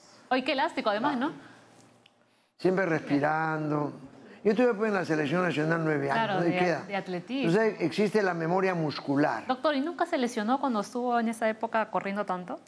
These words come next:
Speaker 2: Claro, sí me lesionó, porque antes era el cemento, est-, ahora es estático, ahora respira, se llama stretching, ¿no?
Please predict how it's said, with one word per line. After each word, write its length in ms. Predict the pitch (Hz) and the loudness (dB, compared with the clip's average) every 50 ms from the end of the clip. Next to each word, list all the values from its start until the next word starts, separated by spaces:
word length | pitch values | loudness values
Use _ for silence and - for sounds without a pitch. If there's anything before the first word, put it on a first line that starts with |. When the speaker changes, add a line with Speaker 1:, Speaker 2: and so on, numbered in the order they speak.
| 143 123 | -8 -4
Speaker 2:
Claro, 540 | - 135 123 113 110 113 131 160 151 123 113 | -2 0 0 0 0 0 -2 -2 -4 -6 -4
sí 140 | - 170 180 | -2 0 2
me 80 | 180 | 2
lesionó, 300 | 170 151 - 151 160 165 156 | 2 2 2 2 2 2 0
porque 160 | 151 139 170 | 0 0 0
antes 320 | 180 202 208 190 208 175 180 | 0 0 0 0 0 2 2
era 220 | 202 202 202 202 | 2 2 2 0
el 140 | 190 156 139 | -2 -2 -2
cemento, 540 | 117 143 147 151 165 180 175 - 170 156 - - | -2 0 2 2 2 2 2 2 0 -2 -2 -4
est-, 240 | 135 117 - - - | -6 -8 -6 -2 0
ahora 160 | 170 175 185 | 2 2 2
es 260 | 185 175 - - - - | 2 0 -2 -8 -14 -10
estático, 720 | - 127 117 - - - 175 139 120 - 127 110 - - - - | -8 -6 -6 -6 -4 -2 -4 -4 -4 -8 -12 -14 -14 -10 -4 -2
ahora 400 | 156 160 165 175 170 170 175 - - - - - - - - - - - - - - - - - - _ _ - | 0 0 2 0 -2 -4 -8 -16 -20 -20 -20 -18 -18 -18 -18 -18 -18 -18 -18 -20 -20 -20 -20 -20 -20 _ _ -2
respira, 520 | 135 135 123 - - 165 170 180 180 170 | -2 -2 0 0 2 4 4 4 4 2
se 80 | - 180 180 | 2 0 0
llama 140 | 175 165 | 0 0
stretching, 720 | 143 - - - 180 190 175 - - - 120 104 101 104 107 - - | -2 -2 0 0 0 0 0 -2 -4 -8 -10 -10 -12 -14 -18 -18 -12
¿no? 240 | 131 135 156 190 | -8 -8 -8 -8